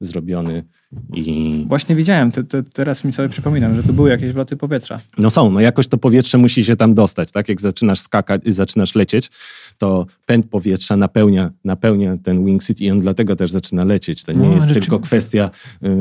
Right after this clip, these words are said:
Speaker 1: jest zresztą taki filmik, jak gość chyba, e, w-, worki na śmieci ma pomiędzy nogami, tutaj gdzieś, e, w Norwegii taki skok zrobił i też mocno leci do przodu, też się da, czy taśmą, nie pamiętam już, ale też tam jakieś milionowe zasięgi, no bo to,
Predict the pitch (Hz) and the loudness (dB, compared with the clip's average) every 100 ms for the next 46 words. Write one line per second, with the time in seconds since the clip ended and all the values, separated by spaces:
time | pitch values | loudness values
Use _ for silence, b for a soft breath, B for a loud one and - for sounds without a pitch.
0 | 98 95 95 - - 78 - - 113 110 | 0 0 -2 -6 -14 -16 -14 -6 -4 2
1 | 165 151 135 151 131 127 - 156 123 117 | 4 4 2 2 0 0 2 4 4 4
2 | 120 110 127 - - 117 120 113 113 - | 0 2 0 0 -4 0 2 4 2 0
3 | 117 110 104 98 - - - 107 98 95 | 0 2 0 -4 -16 -18 -8 -6 -4 2
4 | 120 123 - 107 98 98 - 107 98 - | 4 4 2 2 2 2 2 2 2 2
5 | 92 98 87 98 104 95 101 95 92 107 | 2 2 2 4 6 4 4 2 2 2
6 | 120 120 107 - 117 113 104 101 110 98 | 4 4 4 2 -2 0 0 0 -2 -2
7 | - B B - 92 92 92 90 85 - | -8 B B -8 -2 0 0 0 -4 -4
8 | 101 98 104 104 113 104 95 95 - 98 | -2 2 2 2 2 2 0 -4 -4 -8
9 | - 95 98 92 123 117 185 233 - 123 | -4 -6 -4 -2 -2 0 2 2 4 2
10 | 120 117 107 - 110 104 - 92 101 165 | 4 2 4 2 0 0 0 -2 -2 -2
11 | 170 - 98 87 92 110 _ - - 117 | -2 0 0 2 0 -4 _ -6 -4 -2
12 | 151 - 151 135 127 117 208 107 98 92 | -4 2 4 6 4 4 4 4 2 0
13 | 87 85 95 101 104 101 101 92 90 - | 0 -2 -2 -2 -2 -2 0 0 0 2
14 | 107 101 104 98 92 90 90 - 90 87 | 4 4 4 2 2 0 0 2 2 2
15 | 90 87 90 87 | 2 0 -2 -2